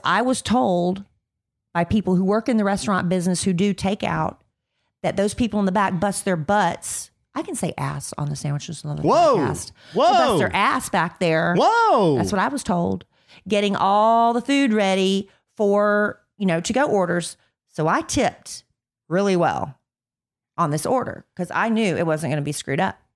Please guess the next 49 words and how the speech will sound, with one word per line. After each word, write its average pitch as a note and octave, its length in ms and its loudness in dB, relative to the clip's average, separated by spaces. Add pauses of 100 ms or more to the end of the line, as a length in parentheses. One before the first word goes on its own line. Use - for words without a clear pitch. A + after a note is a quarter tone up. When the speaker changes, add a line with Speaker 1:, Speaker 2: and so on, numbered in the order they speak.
(260)
Speaker 2:
So - 140 -2
you C#3 180 2
tip F3 360 0
on C#3+ 80 0
the C3 80 2
order B2 400 0
before A#2+ 420 -2
you A2+ 200 2
get A2+ 260 -2
your G2+ 100 -6
food? E2+ 360 -6
Speaker 1:
'Cause, D#4+ 260 0
uh, C#4 80 2
my C4+ 160 0
friend C#4 260 0
was C4+ 120 0
picking A3 260 0
it G#3 80 2
up A#3+ 160 -2
for E3+ 160 0
me. C#3+ 160 -2
Our F#3 100 -2
friends A#3 320 0
were G#3+ 60 0
picking F3 300 0
it E3 40 0
up E3 180 -2
for F3 200 2
us, G#3+ 200 0
and F3+ 80 0
I E3+ 80 2
didn't F3+ 120 -2
want F#3 120 0
them F#3+ 100 0
to F#3+ 60 2
have E3+ 160 0
to F#3 80 -2
have D#3+ 140 2
any F#3 140 0
question. D3 500 -4 (320)
Come A3 220 0
in, B3+ 240 0
say, F#3+ 180 0
"You've F3 200 0
got D#3+ 220 0 (160)
Kelly B3 280 0
Raspberry's A#3+ 580 0
order," C#4 460 0 (480)
and D3 580 0